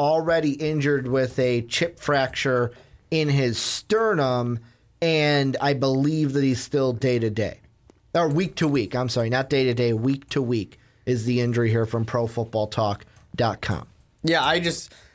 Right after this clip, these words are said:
Speaker 2: for me, I, I don't care what, what players they get.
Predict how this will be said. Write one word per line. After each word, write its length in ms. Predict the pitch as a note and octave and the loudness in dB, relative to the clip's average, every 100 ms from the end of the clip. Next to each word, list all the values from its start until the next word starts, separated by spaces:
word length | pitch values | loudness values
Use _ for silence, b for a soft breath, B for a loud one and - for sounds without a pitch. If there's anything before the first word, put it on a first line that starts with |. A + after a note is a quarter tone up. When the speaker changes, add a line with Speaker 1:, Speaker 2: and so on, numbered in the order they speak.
| b b b _ _ _ - | b b b _ _ _ -8
Speaker 2:
for 160 | C#3+ F3+ | -2 0
me, 240 | G#3+ G#3 | 2 2
I, 300 | D#3+ E3+ D3+ | 2 2 2
I 20 | |
don't 160 | F3+ F3+ | 0 0
care 240 | F#3+ E3+ | 0 0
what, 400 | D#3+ C#3+ C#3+ D3 | 0 0 -2 -2
what 200 | D3 C#3+ | -2 -4
players 400 | - C#3+ D3 D3 | -2 0 2 2
they 140 | C#3 C#3 | 0 0
get. 300 | C#3+ D3 | 2 0